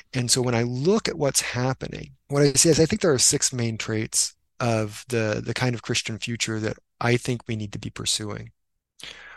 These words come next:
The first one is the end of Christian supremacism and that imperialism that goes with it. And, I mean, when we look at,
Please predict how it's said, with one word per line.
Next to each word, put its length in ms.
The 220
first 400
one 380
is 440
the 120
end 220
of 120
Christian 340
supremacism 880
and 520
that 220
imperialism 760
that 80
goes 260
with 160
it. 220
And, 300
I 60
mean, 180
when 140
we 80
look 340
at, 480